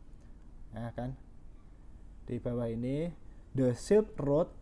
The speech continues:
are not affiliated with Niantic Incorporation,"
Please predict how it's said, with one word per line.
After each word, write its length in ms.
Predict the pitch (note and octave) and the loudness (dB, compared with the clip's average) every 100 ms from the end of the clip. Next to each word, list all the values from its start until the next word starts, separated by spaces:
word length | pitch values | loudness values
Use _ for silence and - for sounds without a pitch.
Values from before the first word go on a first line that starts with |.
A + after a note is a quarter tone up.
| - | 0
are 240 | D3 C3+ | 2 2
not 320 | C#3+ E3+ - - | 2 2 2 -2
affiliated 760 | D3 - C3+ B2+ B2 F3+ F3+ | -2 2 2 2 4 2 2
with 160 | C3+ D3 | 0 -2
Niantic 680 | C3 B2+ B2 C3 B2+ E3 - | -4 -4 -2 -2 0 0 0
Incorporation," 1040 | B2 B2 B2 C3 C3 C#3+ E3 D#3 D3 D3 | -6 -4 -4 0 2 4 4 2 -2 -6